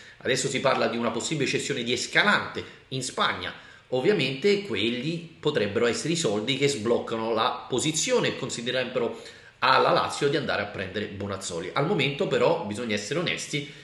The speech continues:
e dire che al ventiquattro gennaio l'operazione Bonazzoli è ancora ferma per colpa della Lazio, perché la Salernitana avrebbe aperto, ma la Lazio deve mettere il cash, deve trovare una soluzione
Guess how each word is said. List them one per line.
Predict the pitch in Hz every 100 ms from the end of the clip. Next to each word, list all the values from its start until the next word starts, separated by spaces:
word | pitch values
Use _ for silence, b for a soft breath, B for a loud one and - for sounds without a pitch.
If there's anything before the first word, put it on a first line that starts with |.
| B
e | 135 135
dire | 135 160 110 104 -
che | 156 120 101 -
al | 135 120 101
ventiquattro | 101 - - 147 113 - 104 85 B B
gennaio | B 117 156 131 104 131 143 160 151
l'operazione | 120 127 - 123 120
Bonazzoli | 110 139 151 98 90 113 -
è | 120
ancora | 139 151 143
ferma | 143 143 147 165
per | 214 214
colpa | 214 202
della | 160 127
Lazio, | 104 - 104
perché | 107 110
la | 120
Salernitana | 131 135 139 135 135
avrebbe | 98 110 185
aperto, | 107 87 - 170 B B B
ma | 117 143 113
la | 143
Lazio | 82 - - 123
deve | 113 120 135 123
mettere | 92 - 113
il | 113 117
cash, | 107 90 - 107
deve | 104 139 123 143 143
trovare | 120 110
una | 95
soluzione | 104 110 - 92 85 113